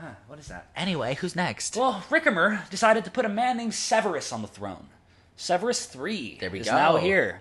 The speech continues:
Speaker 2: All
Speaker 1: You know
Speaker 2: right.
Speaker 1: how brilliant the first two were.
Speaker 2: Yeah, yeah,
Speaker 1: First
Speaker 2: no.
Speaker 1: one was pretty good.
Speaker 2: Yeah, yeah, yeah.
Speaker 1: Second one,
Speaker 2: Second, maybe not
Speaker 1: uh,
Speaker 2: the
Speaker 1: did
Speaker 2: same
Speaker 1: nothing.
Speaker 2: heights, but, like, you
Speaker 1: Remember
Speaker 2: know.
Speaker 1: the, next, the second one?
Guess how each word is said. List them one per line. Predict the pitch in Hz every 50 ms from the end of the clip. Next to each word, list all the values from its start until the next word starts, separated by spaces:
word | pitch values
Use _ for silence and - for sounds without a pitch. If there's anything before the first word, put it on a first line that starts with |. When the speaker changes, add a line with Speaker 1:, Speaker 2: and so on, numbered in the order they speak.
| - -
Speaker 2:
All | 98
Speaker 1:
You | 101
know | 113 143
Speaker 2:
right. | 170 202
Speaker 1:
how | 202 196 202 170 135
brilliant | 110 160 165 160 156 151 135
the | 135
first | - - 202 240 233 - -
two | 131 113
were. | 104 104 110 131
Speaker 2:
Yeah, | 185 254 - 392 415 453
yeah, | 453 359
Speaker 1:
First | - 359 -
Speaker 2:
no. | 247
Speaker 1:
one | -
was | 277 -
pretty | - 233 196
good. | 160 151 147 185 254
Speaker 2:
Yeah, | 320 285
yeah, | - 453 466 453 453 440 440
yeah. | 427
Speaker 1:
Second | 370 - - 262 247
one, | 247 240 233 208 208 196
Speaker 2:
Second, | 185 214 208 - 254 254
maybe | 269 269 262 277
not | 262 262 247 208
Speaker 1:
uh, | 208 208
Speaker 2:
the | 220 214 208 202
Speaker 1:
did | 220 233
Speaker 2:
same | 220 214 208 208
Speaker 1:
nothing. | 202 - 185
Speaker 2:
heights, | 190 170 190 202 - - -
but, | - 208 185 196
like, | 202 202 196
you | 196 226
Speaker 1:
Remember | 233 254
Speaker 2:
know. | 269 262 262 294 -
Speaker 1:
the, | - 214
next, | 233 254 - - -
the | 262 254 240 240
second | - - 233 240 254
one? | 269 277 277 220